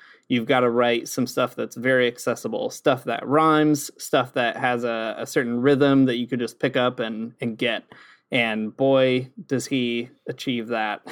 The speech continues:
<laughs> I think. Um, so this is not the cheesiest one, but it is a good one because it kind of gets the, uh, the themes on the table. So Matt, I'll go ahead and read this, and then, uh,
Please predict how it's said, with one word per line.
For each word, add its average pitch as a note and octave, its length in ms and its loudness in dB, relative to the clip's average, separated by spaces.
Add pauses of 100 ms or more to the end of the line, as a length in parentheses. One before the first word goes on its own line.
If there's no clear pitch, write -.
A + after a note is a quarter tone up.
(460)
<laughs> - 20 -4
I E3 80 4
think. - 580 -2 (600)
Um, C#3 400 6
so D#3+ 540 8 (100)
this G#3+ 240 6
is G3+ 100 8
not F#3 340 2
the E3 80 0
cheesiest F#3 600 4
one, G#3 480 4
but E3 100 4
it D#3+ 120 4
is E3+ 120 6
a E3 80 6
good C#3+ 260 6
one E3+ 300 2
because D#3 260 4
it C3+ 180 2
kind C#3+ 160 0
of B2 180 -2
gets D3 340 0
the, A#2 580 -2
uh, A#2+ 180 -2
the A#2+ 140 -10
themes C#3+ 380 2
on A#2+ 140 -2
the A#2 80 -2
table. A#2 320 0
So A#2+ 260 0
Matt, C3 240 2
I'll D3 120 2
go F3 100 6
ahead E3 160 4
and C3+ 100 4
read C#3 180 2
this, C3 300 2
and B2+ 240 -4
then, A#2+ 220 -2
uh, A2+ 320 -4